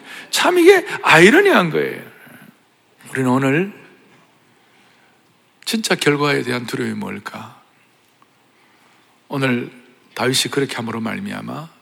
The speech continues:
도액의 사건에 나타나고 아히멜렉과 일족이 다 처참하게 살육당하는 걸 생각하면서 우리가, 우리가 다윗이 만약에 좀 지혜로웠더라면 아히멜렉이, 아히멜렉에 와가지고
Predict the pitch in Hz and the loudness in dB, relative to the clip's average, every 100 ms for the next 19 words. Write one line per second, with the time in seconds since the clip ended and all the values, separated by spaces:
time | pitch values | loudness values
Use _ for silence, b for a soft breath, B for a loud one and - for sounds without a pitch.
0 | _ - 120 135 160 156 - 117 127 120 | _ -6 -2 0 0 -2 -4 -6 -6 -6
1 | 107 - 117 104 - 151 185 - - _ | -6 -10 -16 -16 -14 -14 -16 -20 -20 _
2 | B B B B - 120 135 139 135 139 | B B B B -4 2 4 4 2 0
3 | 139 131 170 165 - 156 143 131 - - | -2 -2 0 0 0 -2 -2 -4 -2 -2
4 | - 208 185 175 165 170 170 135 120 120 | 0 0 0 -2 -2 -4 -4 -4 -4 -4
5 | 113 - 117 113 110 107 - 107 B B | -6 -6 -8 -10 -10 -8 -8 -10 B B
6 | B B B B B B B _ - 156 | B B B B B B B _ -2 2
7 | 160 143 - - - 160 160 156 139 - | 4 2 -2 -20 -8 2 4 4 2 -6
8 | - - 165 233 214 139 127 135 135 135 | -6 6 8 8 4 0 -2 -4 -4 -4
9 | - 180 175 135 - - 98 95 98 _ | 2 4 4 0 -4 -12 -12 -14 -18 _
10 | - 120 139 160 160 151 139 107 B B | -6 0 2 2 2 0 -2 -6 B B
11 | B - 113 135 147 147 139 131 113 104 | B -8 -4 -2 0 2 2 0 -2 -6
12 | 110 107 98 104 | -8 -10 -12 -14